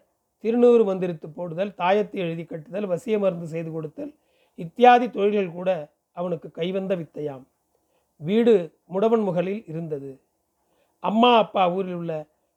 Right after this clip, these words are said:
கரயோக பிராமணிகள் வேறு யார் யாரெல்லாமோ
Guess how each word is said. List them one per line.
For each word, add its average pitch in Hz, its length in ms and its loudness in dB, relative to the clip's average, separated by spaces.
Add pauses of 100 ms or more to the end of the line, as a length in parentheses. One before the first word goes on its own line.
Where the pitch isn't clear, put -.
(140)
கரயோக 214 500 6
பிராமணிகள் 185 640 0 (460)
வேறு 196 300 2
யார் 185 300 4
யாரெல்லாமோ 214 680 4